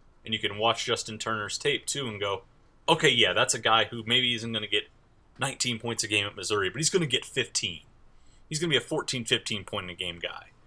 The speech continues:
The marg-, the drop gets bigger the more you go.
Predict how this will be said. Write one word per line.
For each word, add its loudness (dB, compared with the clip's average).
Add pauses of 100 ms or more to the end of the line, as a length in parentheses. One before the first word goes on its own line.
(720)
The 4
marg-, 2
the 2
drop 2
gets -4 (600)
bigger 2 (180)
the -2
more 0
you -4
go. -2